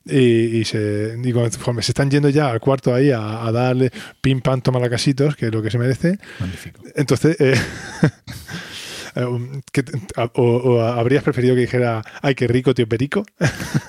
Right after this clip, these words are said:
Speaker 2: No, tengo, tengo mis dudas. Podemos hacer una encuesta entre nuestros oyentes a ver qué hubieran preferido.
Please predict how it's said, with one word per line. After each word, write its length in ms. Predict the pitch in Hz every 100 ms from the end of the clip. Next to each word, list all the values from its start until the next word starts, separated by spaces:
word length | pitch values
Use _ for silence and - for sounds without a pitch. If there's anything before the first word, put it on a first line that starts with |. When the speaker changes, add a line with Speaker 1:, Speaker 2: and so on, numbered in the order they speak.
| - - 117
Speaker 2:
No, 280 | 123 104
tengo, 360 | 107 120 117 110
tengo 220 | 107 131 131
mis 100 | 110
dudas. 320 | 123 113 104
Podemos 240 | 131 156
hacer 160 | 175 160
una 80 | 135
encuesta 420 | 113 135 - 82
entre 180 | 117 127
nuestros 260 | 110 120 123
oyentes 380 | 123 120 113
a 60 | 120
ver 80 | 120
qué 60 |
hubieran 200 | 120 120
preferido. 400 | 120 107 104 110